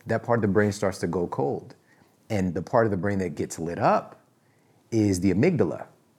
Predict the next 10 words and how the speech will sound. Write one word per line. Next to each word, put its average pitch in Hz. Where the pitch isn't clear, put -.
which 101
the 104
amygdala 165
is 85
really 123
just 107
about 87
self. -
It's -
really 139